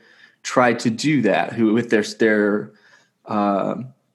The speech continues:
stories would try to remind us who we are, remind us who, what we're capable of for good and for bad.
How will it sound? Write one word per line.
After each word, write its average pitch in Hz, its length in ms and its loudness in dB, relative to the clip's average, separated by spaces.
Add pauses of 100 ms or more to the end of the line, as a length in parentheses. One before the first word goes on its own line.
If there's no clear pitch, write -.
(140)
stories 131 560 2
would 110 120 0
try 120 260 2
to 117 60 2
remind 107 500 2
us 104 160 0
who 101 200 0
we 98 180 0
are, 90 540 -4
remind 107 480 2
us 107 280 0
who, 107 280 0
what 110 300 0
we're 104 120 0
capable 98 600 -2
of 80 340 -4 (380)
for 107 220 0
good 104 500 2
and 113 260 2
for 98 160 -4
bad. 76 520 -6